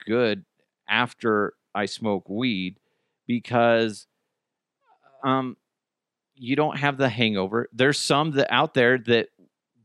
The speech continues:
do, because the way, the chemicals they use to to grow the stuff isn't good for you. So it's nice when you have something like Veritas where they don't do these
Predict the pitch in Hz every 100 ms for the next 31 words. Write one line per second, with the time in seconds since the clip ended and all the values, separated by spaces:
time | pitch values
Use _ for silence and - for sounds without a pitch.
0 | _ _ - 139 117 120 120 101 117 101
1 | - 107 104 113 - 107 - - 175 151
2 | 104 98 101 95 101 107 - 113 98 90
3 | 82 _ _ _ _ _ _ _ _ _
4 | _ _ - - 107 95 87 - 95 107
5 | 190 180 92 - 104 92 104 - 120 101
6 | 87 80 131 190 - 156 80 76 - _
7 | _ _ _ - 120 110 120 110 - 117
8 | 147 156 131 120 113 139 113 117 104 90
9 | 87 107 175 - 92 95 107 104 101 104
10 | - - 92 104 92 - 110 143 - _
11 | _ 110 101 113 120 113 110 107 95 90
12 | -